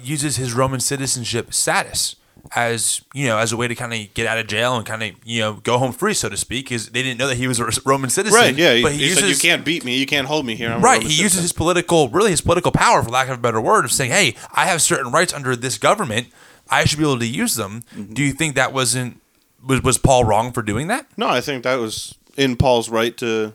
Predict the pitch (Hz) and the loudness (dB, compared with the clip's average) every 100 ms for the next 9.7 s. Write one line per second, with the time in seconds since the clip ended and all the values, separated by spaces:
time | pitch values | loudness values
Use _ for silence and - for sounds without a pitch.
0 | _ - 117 113 110 107 107 107 147 117 | _ -10 -4 -2 -2 -4 -6 -6 -4 -2
1 | 95 - - - 156 147 135 139 160 160 | -4 -8 -18 -2 2 2 0 0 -2 -2
2 | _ _ - 151 135 156 175 143 - 139 | _ _ -4 -2 0 0 0 0 0 0
3 | 143 135 120 107 127 123 110 - - - | 0 0 -4 -4 0 0 0 -4 -6 -8
4 | _ _ _ _ _ _ - 120 120 110 | _ _ _ _ _ _ -8 0 2 2
5 | 107 98 92 - _ _ _ - 104 - | 0 -4 -10 -14 _ _ _ -20 -18 -6
6 | 135 139 143 - 120 104 117 117 113 104 | -2 0 -2 -4 -6 -4 -4 -2 0 -4
7 | 101 90 - 98 101 - 104 101 113 104 | -6 -10 -14 -10 -10 -6 -6 -2 -2 -2
8 | 98 98 95 107 101 92 - - 98 110 | -4 -8 -6 -4 -2 -4 -10 -12 -8 -8
9 | 90 - - 143 123 113 107 | -10 -6 -2 0 2 0 -4